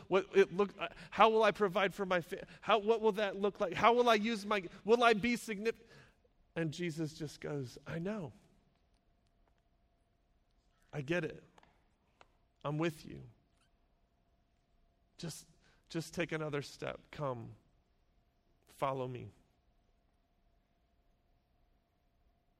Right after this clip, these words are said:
I think each of us has an invitation tonight.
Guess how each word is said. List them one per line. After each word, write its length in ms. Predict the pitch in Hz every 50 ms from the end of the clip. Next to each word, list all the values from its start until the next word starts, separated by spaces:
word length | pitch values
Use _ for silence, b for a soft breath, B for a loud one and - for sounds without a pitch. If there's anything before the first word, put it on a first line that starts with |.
| _ _ _ _ _ _ _ _ _ _ _ _ _ _ _ _ _ _ _ _ _ _ _ _ _ _ _ _ _ _ - -
I 80 | 143 147
think 180 | 151 147 135
each 180 | 147 151 143 -
of 100 | 139 143
us 120 | 139 -
has 220 | - 143 135 135 143
an 100 | 131 131
invitation 580 | 127 123 131 - - 135 127 - - 131 120
tonight. 380 | 113 - - 131 - - -